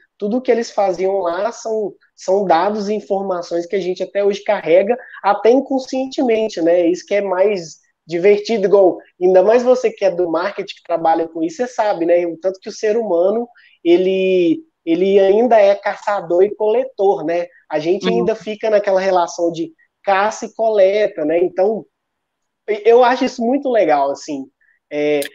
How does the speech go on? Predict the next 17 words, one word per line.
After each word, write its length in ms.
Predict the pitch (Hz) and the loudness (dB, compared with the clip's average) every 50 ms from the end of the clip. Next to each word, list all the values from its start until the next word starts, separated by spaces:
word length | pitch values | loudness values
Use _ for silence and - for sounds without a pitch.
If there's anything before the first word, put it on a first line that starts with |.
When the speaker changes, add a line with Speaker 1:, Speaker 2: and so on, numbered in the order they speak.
| _ _ | _ _
Speaker 1:
o 140 | 170 208 196 | -2 -2 -2
que 140 | 208 - 262 | 0 0 2
me 140 | 254 262 | 2 2
preocupa, 840 | 254 - 247 220 - - - - 262 302 330 320 - - 151 - - - | 2 2 2 2 2 0 -4 -4 -2 -2 -2 -4 -2 -2 -2 -2 -2 -8
que, 80 | - 170 | -16 -20
por 200 | - _ 208 208 | -6 _ 2 4
exemplo, 380 | 214 208 185 175 175 170 170 170 | 6 6 6 2 0 -2 -2 -2
aí 100 | 170 170 | -4 -2
você 120 | - 196 | -4 -2
vai 140 | 180 185 190 | 0 0 -2
concordar 480 | 190 190 190 190 180 170 160 170 151 - | -2 -4 -8 -6 -6 -4 -4 -4 -6 -8
comigo, 520 | - - 151 175 208 220 170 147 143 - _ _ _ _ _ _ _ | -10 -8 -6 -4 -4 -4 -6 -10 -14 -14 _ _ _ _ _ _ _
é, 480 | 156 156 156 156 156 156 147 143 143 - _ _ _ _ _ _ | 0 2 4 4 4 4 2 0 -2 -8 _ _ _ _ _ _
existe 360 | 160 160 160 190 185 - - | -6 -4 -2 -2 -4 -2 -2
um 100 | 202 208 214 | 0 2 2
excesso, 720 | 220 214 - - - - 196 190 185 190 - - - 156 | 0 0 -6 -12 -8 -4 -2 -2 -2 -2 -6 -10 -10 -6
né? 200 | 156 170 175 175 | -4 -4 -4 -4